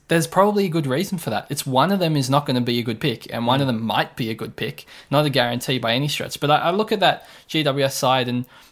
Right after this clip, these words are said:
Speaker 1: still think, okay, they still have Cornelio, De Boer, uh, Kelly as, you know, big three. You've got Perryman on one wing. I'm sure there will be, um,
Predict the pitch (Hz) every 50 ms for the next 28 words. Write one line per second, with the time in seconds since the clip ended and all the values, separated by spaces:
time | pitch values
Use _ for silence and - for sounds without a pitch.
0 | _ - - - 170 165 - 165 135 139 147 151 143 120 120 117 123 127 - -
1 | 156 165 170 147 135 - - 135 127 131 135 127 123 120 120 117 117 117 113 104
2 | 117 120 - 120 104 - 113 113 113 113 113 113 - - - - - - - -
3 | 110 - - - - 117 113 110 107 107 110 - - - - - - 110 107 110
4 | - - 123 113 113 117 113 110 - - 131 127 123 - - - 120 120 123 123
5 | 113 120 120 98 - - 127 135 143 143 139 131 131 123 117 113 113 120 131 131
6 | 127 127 131 135 139 - - - 123 131 131 - - 156 151 165 165 156 147 139
7 | 139 139 131 127 123 127 127 123 123 - - _ _ _ - 123 113 113 113 113
8 | 113 110 110 107